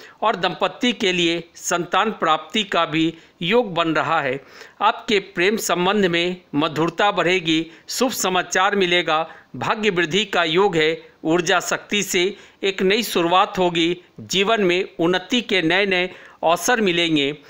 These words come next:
ग्रहों का गोचर अच्छा परिणाम लेकर आपकी किस्मत को बदलेगा। मिथुन राशि वालों, विस्तार से राशिफल जानने से पहले चलिए जानते हैं आज का शुभ मुहूर्त, ग्रहों की दशा, आज का पंचांग।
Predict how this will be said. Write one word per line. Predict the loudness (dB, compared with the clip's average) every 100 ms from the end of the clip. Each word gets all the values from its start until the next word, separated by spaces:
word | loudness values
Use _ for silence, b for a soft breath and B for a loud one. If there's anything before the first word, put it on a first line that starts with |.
| B B B B
ग्रहों | 0 2 2 2
का | 2 0
गोचर | 2 2 2 -2 -2 -6 -4
अच्छा | -2 0 -2
परिणाम | 0 -2 0 0 2
लेकर | 0 0 0 -2 -4 B B -2
आपकी | -2 -2 -2 -2 -2 -10 _
किस्मत | -4 -2 -2 -4
को | 0 0
बदलेगा। | 0 -2 0 0 0 -2 -4 -14 -2
मिथुन | -2 0 0 2
राशि | 0 0
वालों, | 0 2 0 -2 B B B
विस्तार | -2 -2 2 2 2
से | 0
राशिफल | 2 0 0 -2 -2
जानने | 0 0 2 0
से | 2 -2
पहले | 2 0 0 -2 -2 b b b b b
चलिए | 0 2 2
जानते | 2 0 0 0 2
हैं | 4
आज | 2 0 0
का | -2
शुभ | 0 0
मुहूर्त, | 2 2 2 0 -4 -20 -14
ग्रहों | -2 2 2
की | 0 -2
दशा, | 0 0 2 0 0 -10 -2
आज | 0 0
का | -2 -2
पंचांग। | 0 -4 0 0 0 -2